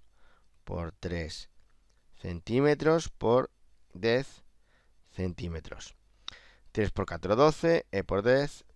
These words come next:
cento vinte centímetros, que cúbicos, centímetro por centímetro cuadrado, y centímetro cuadrado por centímetro, centímetro cúbico.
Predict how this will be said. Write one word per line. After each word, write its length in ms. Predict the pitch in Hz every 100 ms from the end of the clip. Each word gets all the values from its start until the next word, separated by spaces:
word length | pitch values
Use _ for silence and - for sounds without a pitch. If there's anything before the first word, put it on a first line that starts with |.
| _ _
cento 920 | - - 123 127 131 - 131 131 - _
vinte 800 | 95 98 123 135 135 - 135 - _
centímetros, 920 | - - 107 110 110 - 139 139 131
que 220 | - 87 - _ _
cúbicos, 920 | - 120 127 127 123 120 98 82 - -
centímetro 440 | - 107 98 98 98
por 120 | 92
centímetro 560 | 95 95 120 135 156 151
cuadrado, 440 | 87 87 85 78 _ - - -
y 120 | - 101
centímetro 360 | 90 87 95
cuadrado 260 | 95 92 76
por 280 | - 78 -
centímetro, 600 | - 90 135 135 143 - - - -
centímetro 440 | - 107 131 113
cúbico. 440 | - - - -